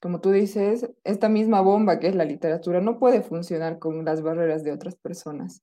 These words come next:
Entonces, cada una, cada persona tiene que hallar la forma de romper esas barreras, pero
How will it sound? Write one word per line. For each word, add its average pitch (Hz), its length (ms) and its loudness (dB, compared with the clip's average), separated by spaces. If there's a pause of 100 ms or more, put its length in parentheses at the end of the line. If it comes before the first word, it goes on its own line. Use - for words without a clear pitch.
(560)
Entonces, 180 280 -4
cada 214 240 4
una, 190 500 2 (120)
cada 196 220 0
persona 190 420 -4
tiene 202 180 -4
que 175 140 -2
hallar 185 420 2
la 175 140 -2
forma 175 320 -4
de 151 120 -6
romper 165 560 0 (340)
esas 175 280 -4
barreras, 165 500 -4
pero 165 440 -2